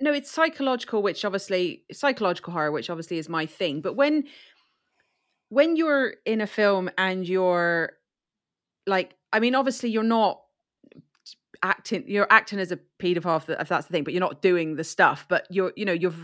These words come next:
you have to probably say certain things. Like, if you're the racist in a film, you have to say certain things, and you might not want those words to leave your mouth. But in this, if you're cutting off someone's foot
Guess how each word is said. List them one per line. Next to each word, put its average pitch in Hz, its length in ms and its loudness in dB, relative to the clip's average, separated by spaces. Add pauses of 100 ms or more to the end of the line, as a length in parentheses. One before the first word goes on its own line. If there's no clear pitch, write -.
(460)
you 208 320 0
have 220 220 -2
to 233 80 -10
probably 202 280 -4
say 208 340 2
certain 165 240 -6
things. 151 220 -8
Like, 170 160 -6
if - 140 -8
you're 180 240 0 (420)
the 196 80 0
racist 214 480 0
in 156 100 -6
a 151 40 -6
film, 147 240 -6
you 156 80 -6
have 175 100 -8
to 185 80 -10
say 196 240 0
certain 151 220 -8
things, 147 200 -8
and 180 80 -6
you 196 60 -4
might 220 220 0
not 202 160 0
want 190 180 -2
those 185 240 -2
words 175 360 0
to - 140 -8
leave 180 220 -4
your 175 160 -2
mouth. 190 540 -2 (520)
But - 280 4 (160)
in 254 200 0
this, 277 380 0
if 220 140 -4
you're 311 100 0
cutting 269 380 0
off 240 120 -2
someone's 214 460 -4
foot 110 500 -2